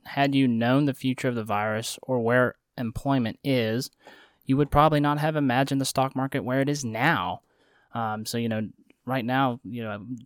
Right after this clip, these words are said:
unemployment's, you know, almost double what it was. Um, and you would think that markets would respond to that, but markets have done well.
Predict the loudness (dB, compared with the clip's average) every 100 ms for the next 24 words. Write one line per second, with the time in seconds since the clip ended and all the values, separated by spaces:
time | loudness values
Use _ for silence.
0 | -8 -4 -2 0 0 0 -4 -4 -6 -4
1 | -6 -6 -6 -2 0 0 -2 -2 0 0
2 | 0 -2 -8 -12 -12 -12 -12 -12 -12 -10
3 | -8 -6 -6 -2 -2 -2 -4 -4 -2 -2
4 | -4 -6 -6 -6 -4 0 0 0 -2 -4
5 | -6 -6 -6 -6 -8 -10 -10 -4 0 0
6 | 6 8 8 6 2